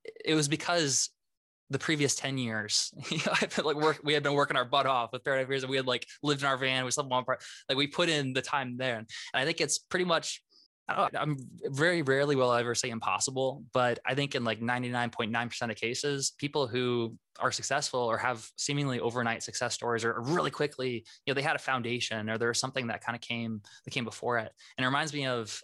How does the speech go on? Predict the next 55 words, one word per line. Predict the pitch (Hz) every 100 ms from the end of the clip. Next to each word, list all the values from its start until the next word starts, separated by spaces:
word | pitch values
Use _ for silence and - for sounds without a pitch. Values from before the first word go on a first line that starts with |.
| -
one | 117 139
of, | 139 127
one | 131 135
of | 131
our | 131 117
artists | - 120 123 113 -
that, | 117 110
that | 117
we're | 117
working | 113 113
with | 110 104 -
in, | 117 110 -
in | 117
our | 113
coaching | - 117 117 113
program. | 110 110 113 104
His | 104 -
name | 113
is | 104
Jason | 120 113 107
Tonioli. | 117 110 113 113 113 104 - -
And, | 117 113 110 - - - - - _
you | - 120
know, | 117
he's | 175
awesome. | 151 127 117
He's, | 117
like, | 123
one | 131
of | 135
the |
smartest | 113 - 120 117 110 - -
business | 123 123 120
owners | 117 110 104
that, | 113
that | 113
I | 107
know. | 117 113
And | 107
he's | 113 117
a |
piano | 104 - 127 113
instrumentalist. | 123 - 113 131 127 123 - - - _
And | 120 110 107 101
he, | 127 143 135
when | 135 135
we | 131
started | 127 123
working | 120 -
together, | 120 113 113 110
he | 104 120
was | 117 101 - _ -
already | 120 120
doing, | 113 113 113 107 107
like, | - 104